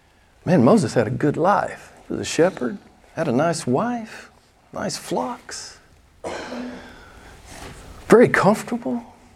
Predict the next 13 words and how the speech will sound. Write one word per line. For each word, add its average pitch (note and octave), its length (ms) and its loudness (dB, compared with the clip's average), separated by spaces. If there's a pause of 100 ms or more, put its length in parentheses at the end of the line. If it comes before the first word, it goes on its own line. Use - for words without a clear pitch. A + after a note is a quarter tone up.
(680)
He A#3 140 6
could A#3 180 6
see A#3 160 8
the F#3+ 100 8
end G#3 220 6
of G3+ 80 8
his F3+ 140 6
days, G3+ 640 4
retiring E3+ 680 4
in B2 240 -2 (960)
prosperity F#3 840 4 (360)
and B2 160 2
ease. A#3 720 4